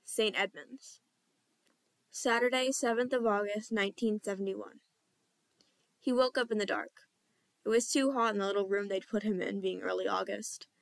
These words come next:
though he supposed that could be the fever.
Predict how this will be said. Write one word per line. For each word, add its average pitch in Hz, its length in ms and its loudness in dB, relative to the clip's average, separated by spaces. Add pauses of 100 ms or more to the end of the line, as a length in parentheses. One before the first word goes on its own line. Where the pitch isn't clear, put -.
(300)
though 233 160 4
he 240 120 2
supposed 262 500 2
that 233 240 0
could 269 180 2
be 226 80 2
the 202 100 0
fever. - 420 0